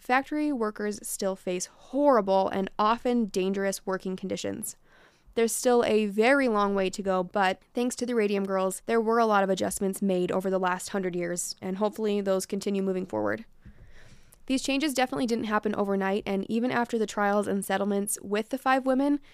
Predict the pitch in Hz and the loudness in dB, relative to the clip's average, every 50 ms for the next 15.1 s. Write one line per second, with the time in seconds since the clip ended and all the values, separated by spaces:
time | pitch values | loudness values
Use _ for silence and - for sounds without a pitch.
0 | - - - - - - 240 262 277 294 - 302 294 262 - - 247 233 226 220 | -20 -20 -20 -14 -8 -4 -2 0 0 0 2 0 0 0 0 0 0 0 -2 -2
1 | - - 202 196 196 196 - - 190 202 202 - - 226 220 - 233 226 226 220 | -2 -2 0 0 0 0 -2 -2 -2 -2 -2 -2 -2 -4 -2 -2 -2 -2 -2 -2
2 | - 233 226 214 - - - 208 214 240 - - - 277 240 226 196 196 202 - | -2 -4 -4 -4 -8 -6 -2 0 2 2 2 0 -2 -2 -2 -2 -2 -2 -2 0
3 | 220 196 185 - - 202 196 202 196 190 185 196 214 233 226 208 208 - 220 208 | -2 -2 -2 -2 -2 -2 -2 -2 -2 -2 0 0 0 0 0 -2 -4 -4 -4 -2
4 | 190 208 202 202 185 214 202 226 269 - _ - - - 185 180 180 202 247 262 | 0 0 -2 0 0 0 0 0 0 -2 _ -8 -6 -4 -2 -2 -2 -2 -4 -4
5 | - - _ _ - - 220 208 - - 208 202 208 226 - 247 247 - - 214 | -8 -12 _ _ -12 -8 -6 -4 -2 0 0 0 0 0 -2 -4 -4 -4 -4 -6
6 | 214 - - 190 202 208 208 - 277 285 - - 220 208 208 196 196 196 202 220 | -6 -4 -2 -2 -2 -2 0 0 0 2 2 2 0 0 0 0 2 2 2 2
7 | 254 247 233 208 214 202 - 202 190 185 190 196 - 196 190 - 196 196 196 190 | 2 0 0 0 -2 -2 0 -2 -2 -2 -2 -2 -4 -6 -6 -6 -4 -2 0 0
8 | 185 185 180 175 170 170 170 165 - _ _ _ _ _ _ - - - _ _ | 0 0 -2 -4 -6 -6 -8 -10 -14 _ _ _ _ _ _ -20 -20 -20 _ _
9 | _ _ 269 269 - 262 269 269 269 320 320 - 330 302 - - 285 269 254 - | _ _ -2 0 2 4 4 4 4 2 0 0 0 0 0 0 0 0 0 0
10 | - 214 208 214 233 254 - - 302 294 277 - - 247 - - 240 214 - 185 | -2 -2 -2 -2 -2 -2 -2 0 0 0 0 0 -2 -6 -6 -6 -6 -4 -2 -2
11 | 180 208 262 - - - - - _ _ _ - 233 - 220 220 208 226 233 233 | -2 -2 -4 -6 -12 -18 -20 -20 _ _ _ -4 -2 0 0 2 2 2 2 0
12 | 226 214 208 202 - - - - - 220 233 247 262 269 269 277 277 240 208 202 | 0 0 -2 -4 -6 -12 -8 -2 2 2 4 4 4 4 2 2 0 0 0 0
13 | 196 196 196 196 - 202 196 190 202 196 196 190 185 185 185 190 190 - - 202 | 0 0 -2 -2 -4 -4 -4 -2 -2 -2 -2 0 0 -2 -2 -2 -2 -2 0 0
14 | 196 208 208 208 196 196 - 196 190 185 180 - 175 175 - 98 - - - - | 0 0 0 0 -2 -2 -2 -2 -4 -4 -4 -4 -6 -6 -6 -6 -8 -10 -12 -12
15 | - | -12